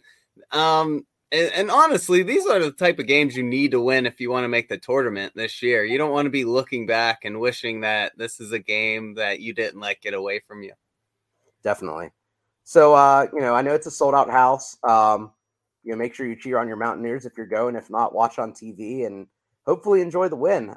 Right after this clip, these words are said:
Speaker 2: I mean, the, the showing against Oakland was rough, game one. We didn't really talk about it here, but it's the first game, so it's really kinda hard to get a feel for how much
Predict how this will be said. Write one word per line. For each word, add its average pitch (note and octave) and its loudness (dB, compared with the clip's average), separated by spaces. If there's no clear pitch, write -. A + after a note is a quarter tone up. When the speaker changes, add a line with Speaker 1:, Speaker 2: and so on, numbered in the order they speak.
Speaker 2:
I A#2+ -4
mean, B2 -6
the, B2+ -6
the B2 -6
showing D#3 0
against C3+ -6
Oakland B2+ -6
was F#2 -12
rough, G2+ -4
game A2+ -6
one. A2+ -4
We A2 -8
didn't A#2 -2
really G#2 -8
talk G#2 -6
about G2 -4
it - -12
here, G2+ -8
but F#2 -6
it's - -14
the B2+ -14
first A#2+ -2
game, G#2 -6
so A#2 -8
it's - -12
really C#3+ -4
kinda G2+ -6
hard G#2+ -6
to G2 -4
get B2+ -2
a A2 -2
feel A2 -6
for G2+ -8
how G#2 0
much G#2 -8